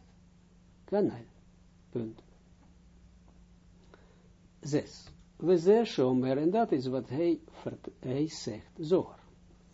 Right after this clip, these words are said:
Uvara eile, en hij schiep eile. En eile, dat is zeer aan pin en ook, zoals we dat weten. Dubbele punt.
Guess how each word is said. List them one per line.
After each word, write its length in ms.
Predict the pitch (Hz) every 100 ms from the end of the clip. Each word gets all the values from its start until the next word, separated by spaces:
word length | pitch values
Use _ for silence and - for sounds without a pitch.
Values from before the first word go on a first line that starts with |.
| - - - - - - - - - -
Uvara 720 | 135 135 127 135 180 269 269
eile, 500 | 196 196 180 185 185 -
en 260 | - 131 110
hij 220 | 113 104
schiep 600 | - - - 135 226 247 - -
eile. 520 | 131 120 120 113 120 - - - - - - - - - - - - - - - - - - -
En 180 | 185 -
eile, 300 | 302 220 175
dat 200 | 175 190
is 160 | 165
zeer 220 | 196 190
aan 120 | 180 170
pin 180 | 190
en 140 | 165 127
ook, 180 | 98 - -
zoals 300 | - 107 -
we 120 | 107
dat 100 | -
weten. 360 | - - - - - - - - - - - - - - -
Dubbele 320 | 127 123 117
punt. 380 | - - -